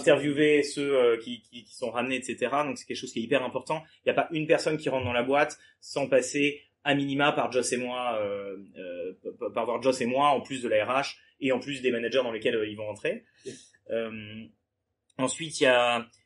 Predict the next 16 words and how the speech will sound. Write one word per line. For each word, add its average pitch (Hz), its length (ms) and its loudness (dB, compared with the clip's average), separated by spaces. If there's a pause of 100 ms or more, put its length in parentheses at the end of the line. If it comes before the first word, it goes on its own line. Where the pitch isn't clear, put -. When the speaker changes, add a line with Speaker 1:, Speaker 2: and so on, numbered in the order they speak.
(240)
Speaker 1:
une 135 220 -2
partie, - 920 -2
euh, 117 800 0
stratégie 135 380 -2
de 143 40 4
la 135 40 6
boîte. 156 160 6
Donc, 147 140 -4
mercredi, 135 400 -2
moi, 139 100 0
j'avais 117 160 -2
un 110 100 -4
board 143 320 4
avec 117 200 -4
mes 113 140 -4
investisseurs. 147 600 -6